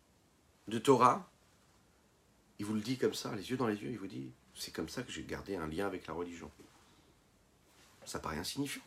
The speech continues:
On a tous quelque chose en nous qu'on est capable de donner, de transmettre à l'autre, qui pourront transformer l'existence de l'autre. Aleph Bet. Il ne faut pas agir avec fausse modestie.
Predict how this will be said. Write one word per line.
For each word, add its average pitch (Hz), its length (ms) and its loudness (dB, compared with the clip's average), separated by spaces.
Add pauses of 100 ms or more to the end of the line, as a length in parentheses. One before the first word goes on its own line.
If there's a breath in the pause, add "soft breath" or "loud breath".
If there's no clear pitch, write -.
(920 loud breath)
On 143 100 12
a 147 80 12
tous 247 240 10
quelque 131 220 2
chose 127 200 2
en 123 80 10
nous 208 140 8
qu'on 131 140 4
est 107 60 4
capable 113 340 4
de 98 140 -4
donner, 110 280 6
de 120 100 0
transmettre 110 460 0
à 98 40 6
l'autre, - 200 6
qui 110 80 -6
pourront 110 200 0
transformer 160 460 6
l'existence 135 420 4
de 175 80 2
l'autre. 135 280 2 (1600)
Aleph 110 260 6
Bet. 98 160 2 (1200 loud breath)
Il 123 40 -2
ne - 40 -6
faut 131 80 0
pas 139 400 12
agir 117 300 6
avec 110 200 6
fausse 110 200 2
modestie. 92 400 -4